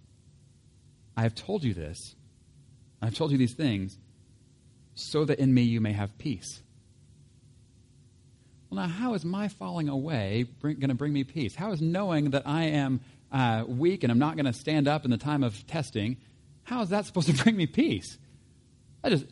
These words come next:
doesn't that just give me something else to worry about? I mean, wasn't that the issue when Jesus said, "One of you is going to betray me"? And then all the disciples start turning to each other and being like,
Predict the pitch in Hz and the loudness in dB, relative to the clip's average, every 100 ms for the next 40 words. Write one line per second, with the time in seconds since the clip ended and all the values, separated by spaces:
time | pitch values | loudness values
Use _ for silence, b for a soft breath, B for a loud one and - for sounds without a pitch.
0 | - _ _ - - - 254 220 156 226 | -20 _ _ -20 -10 2 4 4 2 2
1 | 214 226 196 196 185 - 123 165 240 247 | 4 2 0 0 0 0 0 2 2 4
2 | 240 285 285 - - _ _ - - - | 4 2 -4 -14 -20 _ _ -20 -20 -20
3 | - _ - - - - 180 185 180 220 | -20 _ -20 -20 -20 -10 -2 2 4 6
4 | 214 202 196 180 190 220 185 170 160 170 | 6 4 4 2 2 0 2 2 4 2
5 | 151 170 139 160 175 170 147 160 160 135 | 2 0 2 0 0 0 0 0 0 0
6 | - 151 185 226 - - - - _ - | 0 0 0 -4 -6 -16 -20 -20 _ -20
7 | - - - 151 160 160 170 160 151 156 | -20 -14 2 6 6 4 2 2 2 0
8 | 170 175 - 151 139 - 165 165 160 147 | 0 -2 2 0 0 -4 -2 0 0 0
9 | 156 180 156 143 135 120 | 2 2 2 2 2 0